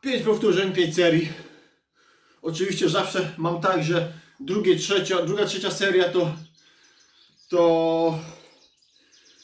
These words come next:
jest jakby troszkę więcej mocy. Jakby jedno powtórzenie więcej bym zrobił.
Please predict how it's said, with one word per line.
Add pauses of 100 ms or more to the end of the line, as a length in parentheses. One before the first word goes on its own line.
(680)
jest
jakby
troszkę
więcej
mocy. (840)
Jakby
jedno
powtórzenie
więcej
bym
zrobił.